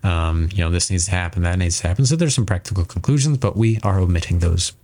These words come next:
Now, another guy came, comes forward. I mean, just the confusion continues and continues and continues. His name is Nestorius.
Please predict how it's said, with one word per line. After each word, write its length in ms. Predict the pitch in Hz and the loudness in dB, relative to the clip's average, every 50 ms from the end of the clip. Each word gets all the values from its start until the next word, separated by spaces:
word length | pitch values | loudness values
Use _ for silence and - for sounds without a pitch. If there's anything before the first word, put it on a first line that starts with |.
| _ _ - - - - - - - - - - - _ - - _ _ _ - - - _ - - - - _ _ _ _ _ _ - | _ _ -20 -20 -18 -18 -18 -18 -18 -18 -20 -20 -20 _ -20 -20 _ _ _ -20 -20 -20 _ -20 -20 -20 -20 _ _ _ _ _ _ 0
Now, 240 | 165 156 123 - - - - - - _ _ - - - - - - - | 2 2 0 -2 -4 -10 -20 -20 -20 _ _ -20 -20 -20 -20 -8 -2 0
another 640 | 123 139 156 160 180 196 190 196 190 175 165 156 | 2 4 4 4 4 4 4 4 4 4 4 4
guy 240 | 135 131 123 113 107 | 4 4 4 2 2
came, 420 | 98 110 107 101 98 95 95 101 - - - | 2 2 2 2 2 2 0 0 -2 -2 -2
comes 260 | - 110 98 92 - | -2 0 0 -2 0
forward. 440 | - 110 101 92 87 85 85 101 - | 0 2 2 4 2 2 0 0 0
I 80 | 110 107 | 0 0
mean, 300 | 107 113 117 120 117 117 | 2 2 2 2 2 2
just 260 | 120 120 113 - - | 2 0 0 0 -2
the 80 | 123 110 | -2 0
confusion 520 | - 117 107 - 180 196 185 147 139 113 | 0 0 0 2 2 2 4 2 2 2
continues 460 | - 110 95 87 - 123 120 110 92 | 0 0 0 2 2 2 2 2 2
and 120 | 98 87 82 | 0 0 0
continues 420 | 95 92 82 - 101 98 95 85 | 0 0 2 2 2 2 2 2
and 100 | 87 85 | 0 -2
continues. 600 | - - - - - 92 82 80 - - - - - - - - - | -2 -4 -6 -4 -2 -2 0 -2 -4 -4 -6 -10 -10 -14 -18 -18 -4
His 180 | - 127 147 156 | -2 0 2 2
name 220 | 170 160 156 147 | 2 2 2 2
is 140 | 139 123 110 | 2 2 2
Nestorius. 1000 | 113 104 - - - - - - 110 107 104 101 90 78 85 85 - - - | 0 0 0 -2 -4 -2 0 0 2 2 2 2 2 0 0 0 -2 -4 -6